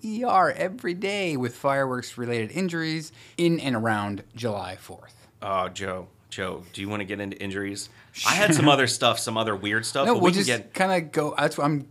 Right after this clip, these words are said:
Speaker 1: just following you with, like, percentages and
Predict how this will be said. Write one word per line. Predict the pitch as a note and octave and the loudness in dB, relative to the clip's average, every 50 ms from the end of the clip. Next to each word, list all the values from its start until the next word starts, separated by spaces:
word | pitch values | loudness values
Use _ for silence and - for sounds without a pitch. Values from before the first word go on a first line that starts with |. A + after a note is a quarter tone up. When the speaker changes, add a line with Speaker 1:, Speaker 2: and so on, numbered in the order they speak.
| _ - | _ -10
Speaker 1:
just | - D#3 C#3+ - | -8 -8 -8 -2
following | - C#3+ C3+ C#3+ C#3+ C#3+ C#3 C#3 | 0 2 2 4 4 4 4 4
you | C3+ C3 C3 C3 | 4 2 2 2
with, | B2+ A#2+ - - | 0 -2 -2 -4
like, | A#2 A2+ G#2 - - _ | -4 -4 -4 -6 -12 _
percentages | - - A#2 - B2+ A#2+ A#2+ A#2+ A2+ A2 A2+ G#2+ G#2+ G#2 G2 G2 G#2 | -10 -8 -6 -2 -2 -2 -2 -2 -4 -4 -6 -6 -6 -8 -8 -10 -8
and | G#2 G2+ G2+ G2+ G2 G2 G2 G2 G2 G2 | -8 -6 -6 -4 -4 -4 -4 -4 -6 -8